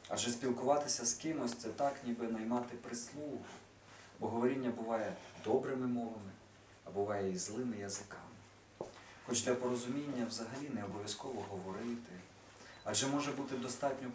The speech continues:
пальців на фортепіано. І тоді човни перетворюються на дереволити, і тоді медузи стають океаном. Те, що мені ввижалося за довгі роки відсутності, у передсмертних агоніях, у полоні серед рабів,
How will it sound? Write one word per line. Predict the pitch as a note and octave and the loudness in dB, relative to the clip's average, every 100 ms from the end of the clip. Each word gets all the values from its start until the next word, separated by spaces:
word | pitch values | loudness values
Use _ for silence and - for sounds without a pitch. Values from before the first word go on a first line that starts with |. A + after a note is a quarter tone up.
| - | -2
пальців | D3+ A#2 - - E3 - G2 | 0 0 0 -4 -10 -12 -12
на | |
фортепіано. | G2+ G#2 F#2+ G#2 - A2+ G2+ F2 - - - - - - - - A2+ | -8 -8 -6 -10 -8 -6 -6 -8 -10 -10 -8 -8 -10 -14 -16 -14 -10
І | |
тоді | B2 A#2+ C3+ | -4 -2 0
човни | - A2 A2+ A#2+ A2 | 0 0 2 2 2
перетворюються | G#2+ - A2 G#2 G2 - G2 | -2 -2 0 0 0 -4 -4
на | F#2+ | -4
дереволити, | F#2+ F#2 F2+ F#2 A#2+ B2 - - - - - - - | -4 -4 -4 -2 -2 -2 -6 -12 -16 -18 -20 -18 -12
і | - - F#2 | -10 -6 -4
тоді | A2+ B2 | 2 4
медузи | A2 G2+ B2 C#3 A#2 | 4 2 0 -2 -2
стають | - - G#2 G#2+ G#2 - - | -4 -4 -6 -8 -10 -16 -12
океаном. | F#2 - A2 G2 F2 - - - - - - - - - - - | -12 -10 -10 -10 -12 -14 -20 -20 -20 -20 -20 -20 -20 -20 -20 -8
Те, | - E3 | 8 10
що | - D3 | 10 8
мені | D3 D3 | 4 2
ввижалося | C3+ C3 C#3+ C#3+ C#3 - | 4 4 8 8 8 6
за | A#2+ B2+ | 6 6
довгі | C3+ C#3 C3 | 6 4 6
роки | B2 A#2+ B2 | 4 4 -2
відсутності, | A2 - - C3 B2+ G2 F#2 - - - - - - - - | -2 2 2 4 0 0 -4 -4 -8 -14 -16 -18 -16 -10 4
у | B2+ | 10
передсмертних | D3 D3 D3 D#3+ E3 F3+ F3 | 12 12 12 8 8 8 6
агоніях, | D#3 D3 C#3 D3 C#3 B2 A2 - C3+ | 6 4 6 6 6 6 4 2 0
у | |
полоні | B2 C3+ C#3+ D#3+ D3+ C3 | 4 8 10 10 10 8
серед | - B2+ B2 | 8 8 6
рабів, | B2+ A#2+ B2 B2+ A2+ | 6 4 4 4 4